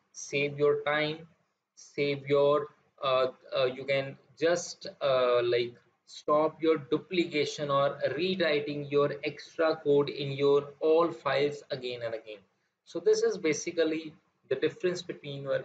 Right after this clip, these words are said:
external style sheet. External s-, style sheet shares a common file with your multiple pages, so no duplicate, uh, styles should be existing again and again. So it was all about here,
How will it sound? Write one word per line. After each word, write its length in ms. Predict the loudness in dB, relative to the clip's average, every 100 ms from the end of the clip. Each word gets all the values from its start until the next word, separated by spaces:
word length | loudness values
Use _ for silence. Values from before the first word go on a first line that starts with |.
| -6
external 600 | -12 -6 -2 0 0 -2
style 380 | -2 -2 -2 -2
sheet. 320 | -8 -10 -10 -16
External 460 | -16 -14 -10 -8
s-, 160 | -8 -8 -10 _
style 380 | _ 0 0
sheet 260 | -2 -8 -10
shares 500 | -12 -2 2 2 0 -4
a 60 | -4
common 480 | -2 -4 -4 -6 -6
file 400 | -2 0 0 -2
with 160 | -8 0
your 180 | 0
multiple 520 | 2 0 0 -2 -2 0
pages, 560 | -4 0 -2 -2 -10 _ _ _
so 260 | -8 0 0
no 300 | 2 4 4
duplicate, 840 | 4 -2 0 -2 4 4 4 0 -10 0
uh, 260 | 4 4
styles 720 | 2 0 0 2 0 -4 -16 _ _ _ -10
should 220 | -10 -8
be 200 | -16 -16 _ _ _ _ _ -6
existing 600 | -6 -4 -6 -4 -8 -8 -8
again 380 | -8 -4 -6 -6
and 120 | -6
again. 280 | -8 -10 -18 _ _ _ _ _ _
So 460 | -4 2 4 2 -2 _ _ _ _
it 180 | -4 0
was 240 | 2 4 4
all 180 | 4 4
about 380 | 4 4 4
here, 340 | 2 2 2